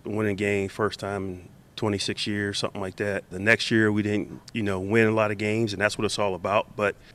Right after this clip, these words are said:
we did improve defensively, I think, to, uh, number five. And again, through the end of the season, I think we are playing better. And it's,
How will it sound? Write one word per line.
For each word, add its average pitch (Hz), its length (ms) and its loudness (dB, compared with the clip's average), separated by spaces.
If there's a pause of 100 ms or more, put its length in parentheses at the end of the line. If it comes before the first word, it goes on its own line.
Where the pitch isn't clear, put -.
we 107 80 4
did 110 180 10
improve 107 420 4
defensively, 101 680 0
I - 20 -8
think, 104 200 -4
to, 90 200 -8 (320)
uh, 92 220 -8
number 101 280 -4
five. 107 500 -2 (260)
And 104 100 2
again, 104 340 6
through 113 260 2
the 95 340 0
end 113 180 0
of 104 60 4
the 95 100 0
season, 104 360 2
I 92 80 -2
think 104 220 -4
we 95 100 -2
are 101 180 4
playing 110 340 -2
better. 113 360 -2 (160)
And 104 100 -2
it's, - 200 0